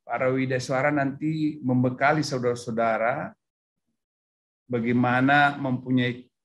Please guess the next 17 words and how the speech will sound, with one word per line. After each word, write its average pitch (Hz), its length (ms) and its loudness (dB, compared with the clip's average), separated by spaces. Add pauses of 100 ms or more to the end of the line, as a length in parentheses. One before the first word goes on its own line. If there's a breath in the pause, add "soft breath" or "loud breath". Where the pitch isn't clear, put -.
kemampuan 143 840 4
untuk 123 280 -8
mengelola 127 840 2 (300)
perubahan 131 580 0
di 120 320 -2 (540)
sektor 120 500 -4 (480)
publik 180 460 0 (640)
yang 120 220 0
didukung 127 500 0
oleh 117 640 0
jejaring 113 460 -2
kerja 120 720 -2 (600)
dan 110 200 -4
komunikasi 117 800 2
yang 110 140 -4
efektif, - 440 -8 (200)
efektif 117 460 2